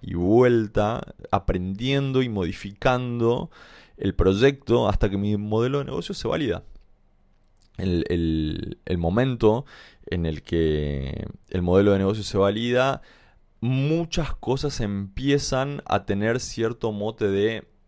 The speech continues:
estables, de escritos en piedra, ¿no? Cier-, cierta característica de inmutabilidad. En, en este momento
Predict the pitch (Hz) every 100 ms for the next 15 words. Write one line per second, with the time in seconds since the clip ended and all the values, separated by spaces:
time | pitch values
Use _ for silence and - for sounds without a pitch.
0 | _ _ _ _ _ _ _ _ _ _
1 | _ _ _ _ _ _ _ - - -
2 | 82 58 50 - - - - _ _ -
3 | 85 78 73 - - _ - - - 104
4 | - 92 85 78 - 85 64 50 - -
5 | _ _ - 90 139 - - - - 98
6 | 113 101 101 95 - 95 101 - 107 101
7 | 92 104 - 113 107 107 104 98 98 90
8 | 90 85 85 80 - - - - - -
9 | - - 104 98 - 123 - 131 123 135
10 | 143 139 139 135 135